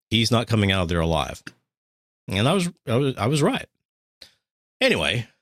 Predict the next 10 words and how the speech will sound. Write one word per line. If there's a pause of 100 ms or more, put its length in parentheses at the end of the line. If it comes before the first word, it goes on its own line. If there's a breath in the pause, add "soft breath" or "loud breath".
(280)
so (1080)
I, (200)
I,
like
I've
told
Dave, (480)
I
never
cried.